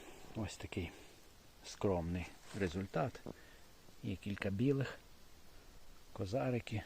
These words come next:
червоноголовці і голубінки. Так можна сказати, що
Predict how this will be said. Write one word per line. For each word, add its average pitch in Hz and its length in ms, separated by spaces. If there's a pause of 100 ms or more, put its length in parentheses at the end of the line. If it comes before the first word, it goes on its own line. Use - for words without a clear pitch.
(120)
червоноголовці 98 1000 (440)
і 131 120
голубінки. 85 680 (2000)
Так 135 200
можна 139 300
сказати, 123 540
що - 340